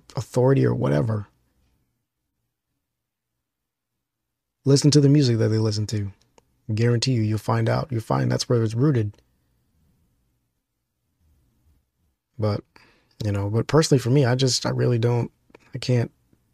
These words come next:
do that. Maybe, you know, and that, that's, that's, for me, that's what I'm seeing it as. Like, I just don't have the audience for it. 'Cause I've advertised it on my social medias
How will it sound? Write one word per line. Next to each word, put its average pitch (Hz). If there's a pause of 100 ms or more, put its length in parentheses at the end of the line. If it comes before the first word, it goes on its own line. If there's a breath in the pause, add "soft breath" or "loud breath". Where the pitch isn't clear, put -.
do 120
that. 107
Maybe, 127 (880 loud breath)
you 127
know, 113
and 117
that, 151
that's, 147
that's, -
for -
me, 160
that's 139
what 127
I'm 113
seeing 123
it 110
as. 104
Like, 107
I 110
just 110
don't 131
have 113
the 107
audience 104
for 104
it. - (380)
'Cause 120
I've 117
advertised 113
it 98
on 107
my 101
social 110
medias 110